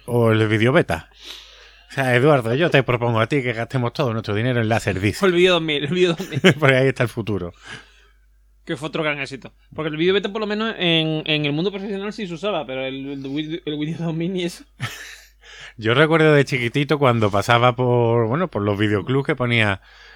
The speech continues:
Speaker 1: eh, videoclub y ahora ponía en el toldo V H S, Beta y dos mil. Y yo decía, ¿qué será el dos mil? Porque el Beta, bueno, más o menos lo conocía, porque lo tenía a lo mejor el padre de algún amigo, pocos, pero alguno lo tenía.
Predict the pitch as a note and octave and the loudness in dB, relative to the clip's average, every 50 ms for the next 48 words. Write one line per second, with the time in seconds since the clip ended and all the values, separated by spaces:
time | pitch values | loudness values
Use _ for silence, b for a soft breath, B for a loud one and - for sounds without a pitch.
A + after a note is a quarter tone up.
0 | B B B A#2 A2+ A2 A2 G#2+ G2+ G#2 G2 G#2 F#2+ - C3 C#3 D#3 E3+ C#3+ A#2+ | B B B 2 4 4 4 4 2 0 0 0 -2 0 -2 -2 0 2 2 0
1 | A#2 G#2 A2 A2 A#2 A#2 A#2 A2+ A#2+ B2+ A#2+ A#2+ A#2+ A2 G2 - - A#2 A#2+ A#2 | 0 -2 -4 -4 -2 -2 0 0 0 0 0 2 2 2 0 2 2 4 4 4
2 | G#2+ A2 A2+ C3+ D#3+ F3 E3 D3+ D3 D3 C#3 - - C#3 B2 A#2+ A2+ - G#2+ F#2 | 4 4 4 4 4 4 4 4 4 2 0 0 0 0 0 0 0 -2 -2 -2
3 | F#2+ C#3+ D#3 - D#3 D#3 D3+ B2+ A#2+ G#2 G2 G#2+ B2 A#2 G2 E2+ - - F#2+ G2 | 0 -2 -2 0 2 2 2 2 2 0 2 0 0 0 -2 -4 -8 -8 -4 -4
4 | G2 F2 G2 E2+ - - F#2+ - - D3 C#3 C3+ B2 A#2+ G#2 D#2+ D#2+ D#2 D2+ A2+ | -2 -2 -4 -8 -10 -10 -10 -6 -4 -4 -4 -4 -4 -6 -6 -8 -8 -10 -8 -8
5 | D3 B2+ - - B B B B B B B B - A2 - - G#2 G2 F#2 F#2 | -6 -6 -8 -12 B B B B B B B B 0 2 4 4 4 4 4 4
6 | G#2+ A#2 A2 - D3 D3 D3 D#3+ D#3+ C#3 B2+ A#2 B2 B2 C3 C3 C3+ C3+ C3 B2 | 4 4 6 6 6 6 6 4 4 4 4 4 6 6 6 6 6 4 4 2
7 | B2 A2+ G#2 F#2 D#3+ F3 E3+ D#3 D3+ C#3 C#3+ C3 B2 B2+ A#2+ A#2+ - A2+ A2 A#2 | 2 0 0 2 2 4 6 6 4 4 4 2 4 4 4 4 2 2 2 2
8 | A#2 A2+ A2+ A2+ A2+ A2+ A2 A2 G#2+ A2 A#2+ A2+ G#2 - _ C3 C3 B2 B2 B2 | 2 4 4 4 4 2 2 2 2 2 2 0 0 -2 _ -2 -2 0 0 2
9 | B2 B2 A#2+ A#2 A2+ A2+ A2 G#2+ G2+ A#2+ D#3 F3 D#3 C#3 C#3 C#3 C3 - - C#3 | 2 2 2 0 0 0 -2 -2 0 0 0 0 2 2 2 0 0 2 4 4
10 | D#3 C#3+ - C#3+ C#3 - C3 A2+ A2+ A2 A2+ A2+ A2+ A2 A2 - A2+ A#2+ D3 D3 | 4 4 4 2 2 2 0 0 0 0 -2 -2 -4 -4 -4 -4 -4 -4 -4 -4
11 | C#3+ D#3+ - | -4 -6 -10